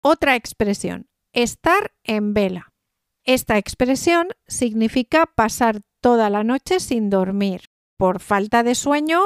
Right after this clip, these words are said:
o por algo negativo, ruidos, una enfermedad o lo que sea. Por ejemplo, "Ayer pasé toda la noche en vela cuidando a mi niño que tenía dolor de oídos". Otra expresión con la palabra vela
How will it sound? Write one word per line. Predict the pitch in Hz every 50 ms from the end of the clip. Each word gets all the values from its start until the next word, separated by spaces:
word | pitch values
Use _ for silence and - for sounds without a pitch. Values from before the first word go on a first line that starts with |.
| 403 -
o | - 233 214 208 196
por | - - 202 190 190 196
algo | 202 208 214 220 233 233 240
negativo, | 226 220 202 196 180 180 - 254 294 339 311 262 208 196 196 190 190 190
ruidos, | 190 196 196 202 220 240 254 233 233 233 233 233 233 240 240 - _ _ _ _ -
una | 233 214 214 208 202 202
enfermedad | 202 202 - - - 190 196 185 185 185 214 240 262 269 269 269 277 277 277 269 269 269 - 226
o | 202 190 190
lo | 185 190 185
que | - -
sea. | - - - 180 170 - - _ _ _ _ _ _ _ _ _
Por | - 220 214
ejemplo, | 220 226 - 240 214 190 - 180 - - - _ _ -
"Ayer | - 220 226 226 214 240 294 349 381 403 427 440 480 - _ _ _ -
pasé | - 247 240 240 - 302 285 262
toda | - 254 262 277 285 285
la | 269 247
noche | 240 233 226 - - 240 226 220 220
en | 226 226
vela | 226 262 302 349 381 415 480 539 _ _ _ _
cuidando | - 254 247 240 240 226 233 240 262 277 320 349 381 381 370
a | 339 294 262
mi | 233 226 220
niño | 220 220 220 214 214 208 196 196 196
que | - 220 208
tenía | - 214 208 214 214 220 247 277 294
dolor | 294 269 240 233 240 262 285 294
de | 311 269
oídos". | 220 208 196 185 185 180 185 - 185 - - - _ _ _ _ _ _ _ _
Otra | - 247 262 262 - 240 226 202
expresión | 196 - - - - 254 226 247 240 - - 294 294 294 277 233 196
con | _ - - 180 180 180 180 180
la | 180 175
palabra | - 180 170 175 175 190 202 226 254
vela | 269 302 320 311 294 349